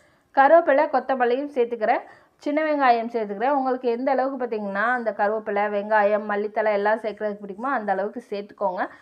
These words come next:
அரை டீஸ்பூன் அளவு உப்பு சேர்த்துக்கிறேங்க. மாவு கொஞ்சம் பார்த்தீங்கன்னா ஈரப்பதமா இருக்கிற மாதிரி இருக்கு. அதனால நான் ஒரு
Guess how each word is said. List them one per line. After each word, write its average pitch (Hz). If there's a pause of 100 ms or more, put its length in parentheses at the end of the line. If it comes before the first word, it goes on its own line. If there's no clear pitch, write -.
(880)
அரை 294
டீஸ்பூன் 339
அளவு 226 (160)
உப்பு 294
சேர்த்துக்கிறேங்க. 208 (500)
மாவு 294 (100)
கொஞ்சம் 262
பார்த்தீங்கன்னா 240 (180)
ஈரப்பதமா 247
இருக்கிற 208
மாதிரி 190
இருக்கு. 202
அதனால 226 (140)
நான் 202 (160)
ஒரு 277